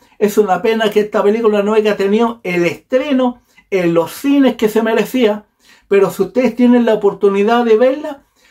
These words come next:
véanla, porque es una muy buena película. Está en el catálogo de Shudder, eh, está para venta y alquiler digital.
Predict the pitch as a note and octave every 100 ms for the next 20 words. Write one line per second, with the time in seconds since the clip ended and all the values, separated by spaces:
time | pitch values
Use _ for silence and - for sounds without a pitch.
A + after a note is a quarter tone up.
0 | _ _ E3+ F3+ D3+ C3+ A#2+ A#2 C#3+ -
1 | E3+ - - D3+ F#3+ C#4 D4+ C#4+ F3 C#3+
2 | C#3+ B2+ C3+ C3 C3 C#3+ C#3+ - A3 A3+
3 | - E3+ G#3 A3+ G#3 F3 D3 - A#3+ B3
4 | B3 - _ _ _ _ _ - E3+ E3+
5 | E3 E3 D3+ D#3+ - A3 A3+ G3 F3+ A3
6 | A#3 A3+ G#3 F#3+ - E3+ G#3 G#3 G3+ F3
7 | E3+ A3+ C4+ C#4+